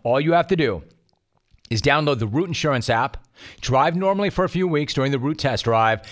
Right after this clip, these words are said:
and then see how much you can save. Do not wait. Give it a try. Head to your app store, download the Root Insurance app,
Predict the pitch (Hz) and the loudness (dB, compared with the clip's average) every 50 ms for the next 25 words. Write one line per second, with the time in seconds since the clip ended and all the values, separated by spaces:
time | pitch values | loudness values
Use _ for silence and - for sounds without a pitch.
0 | - - - 123 131 135 123 - 135 131 131 131 117 - 120 110 110 - - 131 | -20 -8 -6 -4 -2 -2 -2 0 0 0 2 0 0 -4 -4 -4 -4 0 0 0
1 | 113 92 76 - - _ _ _ _ _ _ _ _ _ _ _ - 120 113 104 | 0 0 -4 -10 -16 _ _ _ _ _ _ _ _ _ _ _ -4 -4 -2 -2
2 | 104 110 120 131 139 139 117 117 104 123 143 147 135 113 - - - 127 123 127 | 0 2 4 4 2 2 0 -2 0 2 2 2 2 0 -6 -4 -2 -2 0 0
3 | 135 139 - - 151 160 160 147 139 135 135 120 - - - - - - 101 104 | 0 -2 0 2 2 4 4 4 4 2 0 -2 -6 -12 -20 -16 -8 -6 -4 -4
4 | - - 190 196 185 165 156 117 - - 165 156 151 147 127 95 123 131 143 147 | 0 0 2 2 4 2 2 0 -2 0 0 2 2 0 0 0 0 0 0 0
5 | 143 143 143 123 120 117 104 98 110 156 190 226 - - 196 165 - 170 170 165 | 0 0 0 0 -2 -4 -4 -2 0 0 0 -2 -4 -6 -6 -4 -2 -2 0 0
6 | 156 - - 131 123 123 120 - - | 0 0 2 2 4 2 2 0 -4